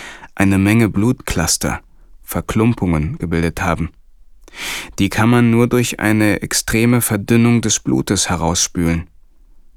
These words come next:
Heißt aber auch, in dieser Zeitspanne, wo das geschehen soll, könnte ich nur liegen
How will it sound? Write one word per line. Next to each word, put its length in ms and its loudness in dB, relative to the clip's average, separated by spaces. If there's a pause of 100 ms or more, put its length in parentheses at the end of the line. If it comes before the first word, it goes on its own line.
(120)
Heißt 360 0
aber 300 0
auch, 380 -2 (100)
in 260 -2
dieser 380 2
Zeitspanne, 800 -2
wo 100 0
das 220 0
geschehen 400 0
soll, 300 2 (600)
könnte 300 -2
ich 180 -4
nur 140 0
liegen 420 0